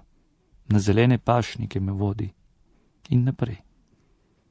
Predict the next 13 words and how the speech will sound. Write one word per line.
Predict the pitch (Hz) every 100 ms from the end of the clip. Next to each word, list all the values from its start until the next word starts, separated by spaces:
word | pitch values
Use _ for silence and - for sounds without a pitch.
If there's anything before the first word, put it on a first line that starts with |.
| _ _ _ _ _ _ _ _ _ _ _ _ _ _
Ko | -
je | 196
končal, | - 107 143 156
so | -
gostje | 104 139 - 131
navdušeno | 120 107 127 120 107 98
zaploskali. | 95 98 101 92 - - 101 95 _ _ _ _ _ _ _ _
Sedaj | - 101 120
je | 165
bil | 151 170 170 - _ 170
na | 151
vrsti | 101 98 - - 101 120 -
duhovnik. | 120 113 87 - -